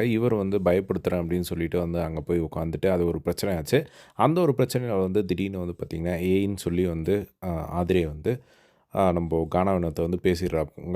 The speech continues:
அதுக்கப்புறம் அந்த ஒரு விஷயத்த வந்து புடிச்சிட்டு, என்ன ஏன்னு வரேன்னு சொல்லி அவரு நாக்கு கடிச்சிட்டு போய் ஒரு மாதிரி வந்து திட்டுற மாதிரி வந்து போய், அதுக்கப்புறம் அந்த இடத்துல வந்து அவங்க வந்து உட்-, விடாம பயங்கரமா பழைய விஷயங்கள்லாம் வந்து எடுத்துட்டு வராங்க. "இந்த வீட்டிலேருந்து வாட்டர்மெலன் போனதுக்கு காரணமே நீங்க தான்" அப்படிங்கிற மாதிரி, "நீங்க என்னென்ன பண்ணீங்க அப்படிங்கிறத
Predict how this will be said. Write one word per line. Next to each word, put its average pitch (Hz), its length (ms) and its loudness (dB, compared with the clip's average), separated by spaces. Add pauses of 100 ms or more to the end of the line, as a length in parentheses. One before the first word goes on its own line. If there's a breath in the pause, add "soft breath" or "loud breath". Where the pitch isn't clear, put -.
(160)
அதுக்கப்புறம் 110 540 2
அந்த 95 220 0
ஒரு 95 120 2
விஷயத்த 90 340 -2
வந்து 87 180 0
புடிச்சிட்டு, 87 440 -2
என்ன 98 220 0 (100)
ஏன்னு 95 280 2
வரேன்னு 85 400 -4
சொல்லி 90 300 -2
அவரு 95 240 0
நாக்கு 87 340 -2
கடிச்சிட்டு - 380 -4
போய் 87 200 0
ஒரு 85 160 0
மாதிரி 85 220 -2
வந்து 85 180 -2
திட்டுற 85 260 -4
மாதிரி 82 220 -4
வந்து 80 200 -6
போய், 117 220 4 (400 loud breath)
அதுக்கப்புறம் 117 440 4
அந்த 98 180 -2
இடத்துல 95 260 0
வந்து 92 280 2
அவங்க 95 300 2
வந்து 90 280 2 (460)
உட்-, 87 140 -8 (220)
விடாம 95 440 4
பயங்கரமா 87 440 0
பழைய 92 360 4
விஷயங்கள்லாம் 87 520 -2
வந்து 85 180 -4
எடுத்துட்டு 80 300 -4
வராங்க. 80 260 -2 (440 loud breath)
"இந்த 95 140 4
வீட்டிலேருந்து 110 460 2
வாட்டர்மெலன் 98 540 0
போனதுக்கு 92 500 0
காரணமே 101 520 -2
நீங்க 92 260 -2
தான்" 85 160 -4
அப்படிங்கிற 85 340 -8
மாதிரி, 85 240 -4
"நீங்க 90 220 0
என்னென்ன 101 400 -2
பண்ணீங்க 101 400 -2
அப்படிங்கிறத 95 460 -2